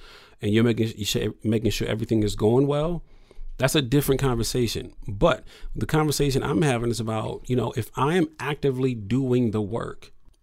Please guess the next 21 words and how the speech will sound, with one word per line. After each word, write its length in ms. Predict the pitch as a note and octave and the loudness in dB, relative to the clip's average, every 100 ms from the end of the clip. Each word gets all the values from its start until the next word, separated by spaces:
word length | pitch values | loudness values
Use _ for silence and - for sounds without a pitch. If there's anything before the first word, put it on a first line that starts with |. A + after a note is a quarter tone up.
| _ | _
if, 280 | B2+ A#2+ - _ _ - | 2 2 -2 _ _ -4
if 340 | C3 A2 - | -4 -4 -6
the 120 | A2 | -8
product, 720 | G2+ - D#3 E3 E3+ D#3 - - | -6 0 2 4 4 2 -4 -8
the 200 | C3+ - | -6 0
asset 540 | B2+ D3 - D3+ A2+ G#2+ | 0 0 2 0 0 2
doesn't 320 | B2+ B2+ B2 | 4 6 4
get 240 | A#2+ A#2 | 4 0
created, 440 | - A2 A2+ A2+ - | 0 2 2 0 0
if 200 | G#2 - - | 0 0 -2
I 260 | G#2+ A2+ | 0 2
don't 300 | G#2 A2+ A2 | 2 0 -2
create 380 | - A2 G#2 G#2+ | -2 2 2 2
it 160 | - G#2+ | 0 -2
myself 600 | G#2 A2+ - A2+ G#2 - | 0 2 0 0 -2 -6
with 160 | G2 | -6
my 320 | - G2+ G#2+ G#2+ | -4 -4 0 0
hands, 480 | A2 A2 G2 - | 2 2 0 -4
with 160 | G#2 - | -8 -6
my 300 | G2+ G#2+ A2 | -4 -2 -2
eye, 500 | - G#2+ G2+ G2+ | -2 -4 -2 -6